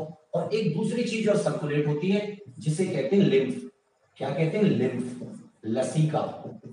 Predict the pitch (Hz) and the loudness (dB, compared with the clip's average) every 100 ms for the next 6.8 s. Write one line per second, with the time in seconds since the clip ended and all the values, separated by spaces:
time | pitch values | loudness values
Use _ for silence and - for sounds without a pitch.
0 | - 175 165 151 170 202 202 - - - | -8 -4 2 2 4 2 0 -6 -8 -2
1 | 135 190 196 156 139 180 - - - - | 4 6 6 4 2 2 0 -6 -14 -6
2 | 127 151 151 143 - - - _ - - | 2 4 4 0 -4 -8 -12 _ -8 -2
3 | 214 208 - - - - 175 226 196 190 | 2 2 0 -4 -10 -6 0 2 4 4
4 | 196 202 - - 160 180 180 180 190 196 | 4 4 4 4 2 4 2 4 4 4
5 | 214 - - - 147 180 190 170 180 180 | 2 0 -8 -6 0 2 4 2 2 2
6 | 180 185 175 175 196 202 - | 2 2 2 4 2 0 -4